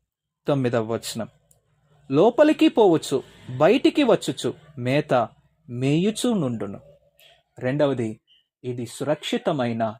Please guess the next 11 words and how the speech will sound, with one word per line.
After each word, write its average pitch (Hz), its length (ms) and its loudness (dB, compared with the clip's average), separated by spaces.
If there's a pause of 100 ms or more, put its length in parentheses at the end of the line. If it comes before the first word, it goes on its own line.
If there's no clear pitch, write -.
ద్వారము. 110 480 -6 (840)
ఒక 226 140 2
విశ్వాసి 247 680 2
ప్రభు 180 360 0
అయిన 262 180 4
యేసుక్రీస్తు 240 680 0
ద్వారా 196 320 2
రక్షించబడి, 185 840 -2 (200)
రక్షణ 240 400 0
అనుభవంలోనికి 202 920 2
వచ్చినప్పుడు, 175 580 -4